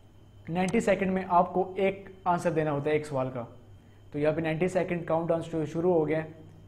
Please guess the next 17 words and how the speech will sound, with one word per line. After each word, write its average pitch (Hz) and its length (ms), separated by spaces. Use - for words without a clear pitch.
जो 185 140
सबसे 226 300
पहला 214 240
हमारा 180 460
WordPress 190 460
के 190 80
मुतालिक 175 420
हमारा 156 260
सवाल 151 360
है, 160 260
वो 170 220
ये 185 320
है, 156 320
"Which 190 260
database 175 500
management 165 500
system 175 240